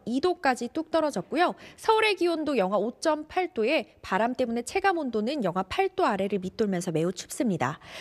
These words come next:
또 추위 속에 도로가 얼면서 미끄러운 곳들이 있어서 차간거리 넉넉히 두고 조심히 이동해 주셔야겠습니다. 이번 주는 날이 갈수록 추워질 전망인데요. 특히 토요일 서울의 아침 체감 온도 영하 십육 도까지 곤두박질 치겠습니다.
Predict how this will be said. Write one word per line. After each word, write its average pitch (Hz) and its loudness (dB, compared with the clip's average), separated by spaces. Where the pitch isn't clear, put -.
또 302 2
추위 440 4
속에 381 2
도로가 330 2
얼면서 226 0
미끄러운 311 -2
곳들이 254 -2
있어서 180 0
차간거리 311 0
넉넉히 233 0
두고 262 0
조심히 190 -2
이동해 185 0
주셔야겠습니다. 175 -2
이번 381 4
주는 370 0
날이 233 2
갈수록 - -2
추워질 392 2
전망인데요. 214 0
특히 403 4
토요일 427 2
서울의 403 2
아침 285 -2
체감 403 0
온도 214 -2
영하 180 -2
십육 247 -6
도까지 311 0
곤두박질 208 -4
치겠습니다. 170 -2